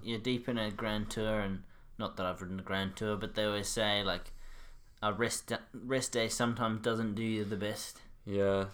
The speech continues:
Speaker 2: well, they, it's not, they try not to rest on the rest day, do they? So they
Speaker 1: No,
Speaker 2: try
Speaker 1: they,
Speaker 2: and keep riding.
Speaker 1: yeah, they try, they do a few efforts and keep the legs turning over, which is, uh, yeah.
Speaker 2: Yeah, so do you wanna,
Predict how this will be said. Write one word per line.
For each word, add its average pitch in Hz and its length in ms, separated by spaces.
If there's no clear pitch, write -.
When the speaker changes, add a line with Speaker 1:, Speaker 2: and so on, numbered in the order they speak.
Speaker 2:
well, 95 260
they, 95 140
it's - 240
not, - 180
they 95 80
try 92 240
not 90 180
to - 80
rest - 280
on 98 80
the 95 60
rest 101 240
day, 98 140
do 98 100
they? - 140
So - 120
they - 100
Speaker 1:
No, 85 60
Speaker 2:
try - 120
Speaker 1:
they, - 60
Speaker 2:
and 90 100
keep - 200
riding. 95 280
Speaker 1:
yeah, 104 80
they 104 120
try, 101 320
they 98 100
do 98 120
a 95 60
few - 200
efforts - 400
and 90 240
keep 101 200
the 104 80
legs 101 320
turning 104 340
over, 107 300
which 107 220
is, 98 180
uh, 98 300
yeah. 104 200
Speaker 2:
Yeah, 95 260
so 101 480
do 104 100
you 101 80
wanna, 90 420